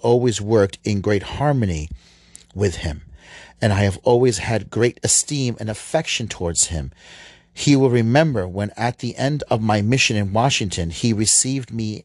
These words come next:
at his apartment in Rome in the evening for a long conversation.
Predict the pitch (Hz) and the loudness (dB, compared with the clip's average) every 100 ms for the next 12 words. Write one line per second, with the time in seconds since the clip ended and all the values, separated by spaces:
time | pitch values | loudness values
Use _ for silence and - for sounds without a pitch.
0 | - 107 95 113 98 98 - 139 113 110 | -8 -8 -6 -8 -8 -10 0 0 2 0
1 | 104 - 113 110 101 139 139 80 78 - | -2 -4 -2 -2 2 2 2 0 -6 -14
2 | - - - - - _ 123 113 117 139 | -20 -20 -20 -20 -20 _ 2 2 2 2
3 | 143 120 110 98 - 87 107 107 117 117 | 2 0 -2 -4 -2 0 0 2 2 2
4 | 117 - 104 101 - 127 85 | 0 -2 -2 0 2 2 -2